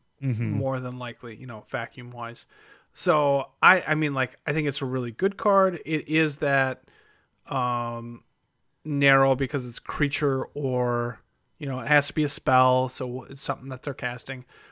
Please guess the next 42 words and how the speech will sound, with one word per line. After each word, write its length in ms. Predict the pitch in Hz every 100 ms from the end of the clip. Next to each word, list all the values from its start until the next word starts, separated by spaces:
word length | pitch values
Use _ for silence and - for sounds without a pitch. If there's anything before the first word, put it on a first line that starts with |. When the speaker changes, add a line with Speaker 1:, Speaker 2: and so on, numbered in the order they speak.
| -
Speaker 2:
But 180 | 165 143
being 260 | 202 226
able 220 | 185 175
to 60 | 160
just 260 | 143 135 -
dis-, 200 | 139 - -
like, 340 | 143 127 123 _
exile 440 | 156 139 139 131 127
a 40 |
blue 220 | 117 147
card, 500 | 151 165 147 143 139 - _ _ _ -
it's 160 | 131 -
exile, 420 | 143 135 117 113
right? 240 | 120 123
Not 220 | 127 120
discard. 380 | 135 117 139 123
Speaker 1:
Mm-hmm. 240 | 107 107 101 - _
Speaker 2:
Yeah, 220 | 151 120 110
Speaker 1:
Yeah, 60 |
Speaker 2:
so 100 | 123 139
exiling 480 | 170 165 165 165 156
Speaker 1:
exile. 80 |
Speaker 2:
a 40 | 135
blue 200 | 147 139
card, 420 | - 139 135 135 _ _ _ _ _ _ _ _ _ _ _ _ -
I, 340 | 147 143 131
I 40 | 151
think 160 | 160 151
it's 120 | 143
a 40 |
really, 540 | 135 147 143 139 139 139
really 360 | - 139 135
cool 240 | 127 143 120
card. 380 | - 107 107 - _
And 220 | 180 156
then 240 | 160 165 160
Speaker 1:
Yeah. 60 |
Speaker 2:
also, 400 | - 175 - 180
if 100 | 147
they're 140 | 170 156
just 200 | 151 143
like, 220 | 135